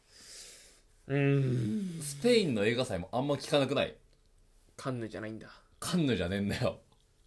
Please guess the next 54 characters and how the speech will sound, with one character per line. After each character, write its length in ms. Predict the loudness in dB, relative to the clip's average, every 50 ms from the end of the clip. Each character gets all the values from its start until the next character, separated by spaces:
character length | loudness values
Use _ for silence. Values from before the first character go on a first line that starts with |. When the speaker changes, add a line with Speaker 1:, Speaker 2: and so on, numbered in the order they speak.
| _ _ _ _ -20 -20 -18
Speaker 1:
う 60 | -16
ー 20 |
ん。 480 | -16 -16 -16 -16 -18 -18 -18 -18 -18 -18
Speaker 2:
聞 160 | -16 -16 -12
か 180 | -8 -6 -2 -2
な 100 | 0 0
い 80 | 0
よ 80 | -2 -4
な。 240 | -4 -6 -8 -10 -10 -14 -20 -20 -20 -20 -20 _ -20 -20 -20 -20 -20 -20 -20 _ _ _ _ _ -20 -20 _
Speaker 1:
ス 220 | -12 -10 -10 6
ペ 100 | 12 12
イ 40 | 12
ン 20 | 12 12 8 8 8 8
映 40 | 8
画 60 | 6
っ 40 | 0
て 100 | -8 -8
何？ 420 | -6 -4 -2 -4 -4 -6 -12 -20 -20 -20 -20 -18 -18 -16 -14 -8
Speaker 2:
知 260 | -4 -4 -4 -2 -2
ら 200 | -2 -2 -4 -4 -8 -18 -20 _ _ _ _ -20 _ _ _ _ _ _ _ _ -12
ん。 100 | -6 0
何 260 | 2 4 4 4 4 2
を 60 | 0
評 180 | 0 -2 -2
価 140 | -2 -4 -6 -8
し 80 | -6
て 100 | -4 -4
ん 40 | -4
の 80 | -4 -4
か、 80 | -8
そ 100 | -10 -8
の 140 | -8 -8 -8
ス 120 | -10 -6
ペ 100 | -4 -2 -2
イ 60 | -2
ン 60 | -2
人 140 | -4 -6 -6
た 120 | -8 -8
ち 80 | -8 -10
は。 80 | -12 -14 -14 _ _ _ _ -10
Speaker 1:
情 220 | -4 0 2 2 2
熱 160 | 0 -2 -4
で 60 | -6
し 80 | -10 -10
ょ。 80 | -14 -16 _ _ _ _ _ _ _ _ _ _ _ _ _ _ _ _ _ _ _ _ _ _ _ _ _ _ _ _ _ _ _
Speaker 2:
い 40 | -6
や、 160 | -2 0 0
そ 180 | 0 -2 -4 -2
の、 300 | -2 0 0 -2 -4 -6 _ _ _ -14
そ 160 | -6 -2 2
れ 140 | 2 4 4
な 80 | 2
ん 60 | 2 2
か、 220 | -2 -4 -4 -4